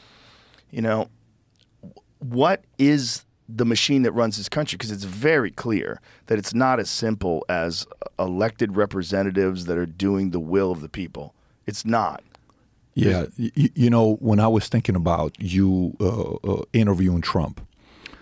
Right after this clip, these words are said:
Speaker 2: and I know you've said in the past, you know, "I would never help him." I think you said it on Alex,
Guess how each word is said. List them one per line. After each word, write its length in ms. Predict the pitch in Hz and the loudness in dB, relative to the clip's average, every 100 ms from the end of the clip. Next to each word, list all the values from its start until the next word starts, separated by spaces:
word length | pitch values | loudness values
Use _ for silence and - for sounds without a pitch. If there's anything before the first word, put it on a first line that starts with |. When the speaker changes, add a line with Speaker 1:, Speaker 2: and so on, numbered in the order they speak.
| - _ _ - | -20 _ _ 2
Speaker 2:
and 400 | 98 92 87 85 | 4 4 4 2
I 80 | |
know 220 | 147 104 98 | 4 4 4
you've 220 | 92 - | 2 2
said 180 | 110 98 | 0 2
in 100 | 87 | 2
the 60 | |
past, 480 | - 95 87 85 - | 2 2 2 0 0
you 60 | 92 | 2
know, 80 | |
"I 20 | 87 | 2
would 160 | 85 | 2
never 240 | 98 95 92 | 2 2 2
help 320 | 98 98 95 | 2 0 0
him." 80 | 90 | -2
I 80 | |
think 160 | 87 95 | -2 -2
you 80 | 85 | 0
said 180 | 117 95 | 0 2
it 120 | 90 | 2
on 120 | 87 | 2
Alex, 540 | 82 87 76 - - | 2 0 -2 -8 -14